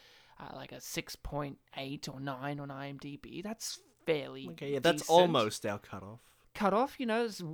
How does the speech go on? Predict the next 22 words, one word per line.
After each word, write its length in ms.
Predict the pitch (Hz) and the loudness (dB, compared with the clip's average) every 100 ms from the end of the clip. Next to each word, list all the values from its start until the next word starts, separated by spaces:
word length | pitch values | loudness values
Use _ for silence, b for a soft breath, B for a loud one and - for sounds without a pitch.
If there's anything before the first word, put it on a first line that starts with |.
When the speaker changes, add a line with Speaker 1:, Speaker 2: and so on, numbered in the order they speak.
| - - 190 | -10 -14 2
Speaker 1:
we 160 | 214 | 8
always 220 | 202 165 | 10 10
break 240 | 147 151 139 | 8 4 4
the 60 | - | 0
cutoff 300 | 139 131 - | 0 -2 -4
sometimes. 420 | 139 - 143 156 | -8 -4 -4 -4
We've 140 | 175 | -4
done 200 | 180 151 | 0 0
movies 260 | 147 143 139 | 0 -2 0
that 100 | 139 | 0
are 80 | 139 | 2
over 360 | 143 143 139 139 | 2 4 0 0
seven. 640 | - 151 139 143 160 185 - - - | 6 8 6 0 -4 -8 -12 -14 -6
Uh, 200 | 139 139 190 | -4 -4 -4
Speaker 2:
Okay, 100 | - | -2
I 140 | 113 117 | 0 0
haven't 160 | 131 | 2
Speaker 1:
Bend 160 | 170 170 | 4 4
It 60 | 156 | 4
Speaker 2:
known. 40 | |
Speaker 1:
Like 220 | 151 143 | 2 2
Beckham. 400 | 143 143 143 160 | -2 -2 -6 -10